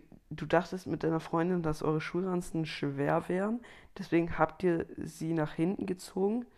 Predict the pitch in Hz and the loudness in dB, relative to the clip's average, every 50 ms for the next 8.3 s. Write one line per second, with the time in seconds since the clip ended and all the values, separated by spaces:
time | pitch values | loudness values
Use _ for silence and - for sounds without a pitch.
0 | - - - - - - - - _ _ _ _ _ _ - 160 156 160 156 147 | -20 -20 -20 -20 -20 -20 -20 -20 _ _ _ _ _ _ 4 6 6 4 2 2
1 | - 156 156 160 156 139 147 156 170 202 202 - 190 180 165 160 160 151 160 160 | 0 2 2 2 0 2 2 2 2 0 0 0 0 2 4 4 4 4 4 2
2 | 165 - - 165 156 151 170 170 165 156 156 156 - 180 180 190 - 170 151 151 | 2 2 0 2 4 4 4 4 2 2 0 -2 -2 -2 -4 -2 -2 -2 -4 -4
3 | - - 147 143 143 147 147 - - - - _ _ - _ - - - - - | -6 -6 -4 -4 -4 -4 -6 -10 -14 -20 -20 _ _ -20 _ -20 -20 -20 -20 -20
4 | - - - - - - - 185 185 185 165 151 147 160 160 - 151 156 156 156 | -18 -16 -14 -14 -14 -6 0 2 4 6 6 6 4 4 2 0 -2 -4 -2 -2
5 | 156 - 156 - - 160 156 151 156 151 151 147 156 - - 165 - - - 175 | -2 -4 -2 0 0 0 0 0 0 -2 -2 -2 -4 -6 -8 -10 -8 -6 -4 -2
6 | 185 208 - 202 185 165 202 180 175 180 - - - - - 151 151 - - 165 | -2 -2 -2 -4 -6 -4 -4 -4 -6 -6 -8 -10 -14 -10 -6 -2 0 0 0 0
7 | 165 180 180 - - - - - _ _ _ _ - _ _ _ _ - _ _ | -2 -4 -6 -8 -14 -20 -20 -20 _ _ _ _ -20 _ _ _ _ -20 _ _
8 | _ - - 151 147 | _ -6 -4 -2 -2